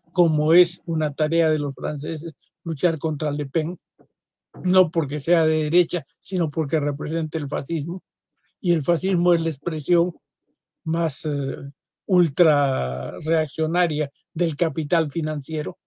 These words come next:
y es la más agresiva y la más brutal, la más criminal expresión del capital financiero.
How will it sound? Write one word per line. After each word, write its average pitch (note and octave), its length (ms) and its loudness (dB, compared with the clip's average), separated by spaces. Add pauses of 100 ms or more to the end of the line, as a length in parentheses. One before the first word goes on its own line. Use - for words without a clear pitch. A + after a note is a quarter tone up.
(840)
y D3+ 140 -2
es D#3 100 0
la D#3 120 0
más D#3+ 280 -2
agresiva D#3+ 600 0
y D3 60 0
la D3 120 0
más D#3+ 220 -2
brutal, D3+ 640 -2
la C#3+ 100 -4
más D#3 280 -10
criminal D#3 640 -4 (260)
expresión D3+ 640 -4
del C#3+ 140 -6
capital C#3 480 -6
financiero. C3 540 -12